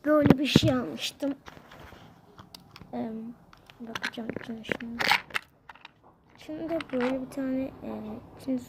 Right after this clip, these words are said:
su mu var? İçinde suyu var. Maması var. Bir de şöyle bir maması var. Cat food yazıyor.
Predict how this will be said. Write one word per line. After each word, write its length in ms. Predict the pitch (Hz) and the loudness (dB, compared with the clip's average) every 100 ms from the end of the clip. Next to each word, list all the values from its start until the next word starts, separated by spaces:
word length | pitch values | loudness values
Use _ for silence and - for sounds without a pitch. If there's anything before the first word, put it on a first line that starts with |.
| - - | -10 -2
su 80 | |
mu 240 | 277 247 220 | 2 2 0
var? 260 | 220 240 247 - - - - - - - - - | -4 -4 -6 -14 -18 -18 -20 -20 -20 -20 -20 -18
İçinde 300 | - 233 226 | -4 -2 -2
suyu 440 | 220 - 220 208 | -6 -4 -2 0
var. 580 | 208 202 202 220 - - - - - - - - - - - - - | -2 -4 -8 -10 -14 -16 -18 -16 -16 -16 -18 -18 -18 -18 -20 -20 -4
Maması 640 | 247 247 247 240 - 247 | 2 4 4 2 0 -2
var. 560 | 226 233 240 - - - - - - - - - - - | -2 -2 -6 -12 -18 -20 -12 -10 -10 -16 -16 -16 -14 -6
Bir 40 | 254 | -2
de 80 | 269 | -2
şöyle 440 | - 277 262 247 | 0 4 6 4
bir 420 | 220 208 208 208 | 4 0 -2 -4
maması 440 | 202 196 196 - 214 | -2 -4 -6 -8 -6
var. 340 | 226 233 - - - - - - - - - - - - - - - - - - - - - - - - | -6 -8 -16 -20 -20 -20 -20 -20 -20 -20 -20 -20 -18 -18 -20 -20 -20 -20 -20 -20 -20 -20 -20 -18 -20 -18
Cat 460 | - 262 285 285 - - | 0 4 4 2 -10 -8
food 260 | - 254 - | -4 -4 0
yazıyor. 600 | 240 214 202 220 220 247 | 2 2 0 2 4 2